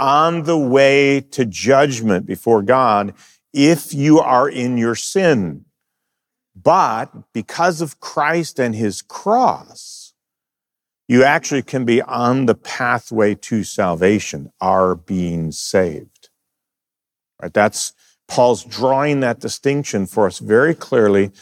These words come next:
so that we can understand the importance here of not surrendering this word of the cross, because to abandon it is actually to move down the pathway to perishing.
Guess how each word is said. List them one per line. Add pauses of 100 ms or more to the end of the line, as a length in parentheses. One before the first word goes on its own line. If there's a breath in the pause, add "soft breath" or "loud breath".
(280 soft breath)
so
that
we
can (100)
understand
the
importance
here
of
not
surrendering (440 soft breath)
this
word
of
the
cross,
because
to
abandon
it (480 soft breath)
is (120)
actually
to
move
down
the
pathway
to
perishing.